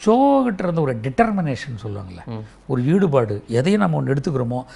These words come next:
Speaker 1: அதை கடைசி வரைக்கும் போராடி ஜனங்கிட்ட கொண்டு போறதுங்கிறது அவருடைய வாழ்நாள் முழுக்க பத்திரிகையிலையும்
Speaker 2: ம்.
Speaker 1: எழுத்துலையும்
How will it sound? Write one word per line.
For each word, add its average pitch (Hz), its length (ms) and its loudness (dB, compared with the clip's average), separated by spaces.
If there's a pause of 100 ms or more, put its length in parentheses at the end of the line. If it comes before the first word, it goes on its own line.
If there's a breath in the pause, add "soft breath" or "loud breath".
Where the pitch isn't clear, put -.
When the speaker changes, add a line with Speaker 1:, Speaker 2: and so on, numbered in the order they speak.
(160 soft breath)
Speaker 1:
அதை 117 180 -4
கடைசி 185 380 -4
வரைக்கும் 175 280 -4
போராடி 147 360 -2
ஜனங்கிட்ட 120 500 -6 (280 soft breath)
கொண்டு 156 200 0
போறதுங்கிறது 120 720 -2 (340 soft breath)
அவருடைய 107 300 -2
வாழ்நாள் 156 340 2
முழுக்க 139 340 -4 (100)
பத்திரிகையிலையும் 117 580 -2 (160)
Speaker 2:
ம். 117 200 -10 (240)
Speaker 1:
எழுத்துலையும் 123 580 0